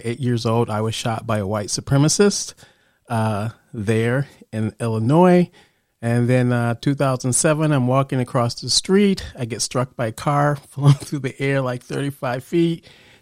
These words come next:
Takes me a couple of years to, to deal with that.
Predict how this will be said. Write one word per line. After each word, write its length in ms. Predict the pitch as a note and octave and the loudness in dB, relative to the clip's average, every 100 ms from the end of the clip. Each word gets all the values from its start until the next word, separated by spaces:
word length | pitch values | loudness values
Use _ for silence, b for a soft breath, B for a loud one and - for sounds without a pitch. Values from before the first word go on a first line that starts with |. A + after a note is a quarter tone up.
| - | -4
Takes 240 | C#3+ C#3 | -2 0
me 80 | C#3 | -2
a 60 | |
couple 300 | B2 C#3+ C#3+ | 0 -2 0
of 60 | C3+ | 0
years 340 | C3+ C#3 C3+ C3+ | 2 2 2 0
to, 160 | A2+ | -4
to 160 | A2 A2 | -4 -4
deal 280 | G#2+ B2+ B2 | 0 0 0
with 240 | G#2+ - | -2 -4
that. 380 | C3+ B2+ C3 | 0 2 0